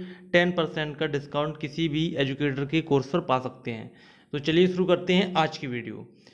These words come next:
तो यहाँ पर फर्स्ट क्वेश्चन है, हाल ही में चौथे वैश्विक आयुर्वेद शिखर सम्मेलन का उद्घाटन किसने किया है?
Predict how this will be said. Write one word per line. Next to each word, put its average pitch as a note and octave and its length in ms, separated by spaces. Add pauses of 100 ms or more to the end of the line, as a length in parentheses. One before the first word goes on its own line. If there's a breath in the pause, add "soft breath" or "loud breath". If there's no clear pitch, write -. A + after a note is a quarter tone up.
(120)
तो E3 60
यहाँ F3 120
पर G3+ 140
फर्स्ट G3+ 260
क्वेश्चन G3 340
है, G3 200
हाल E3 160
ही E3+ 80
में F3+ 120
चौथे F3 360
वैश्विक D#3 440
आयुर्वेद D3+ 520
शिखर D#3+ 300
सम्मेलन C#3+ 500
का E3+ 260 (440 loud breath)
उद्घाटन C#3+ 520
किसने E3+ 380
किया A#2+ 200
है? - 180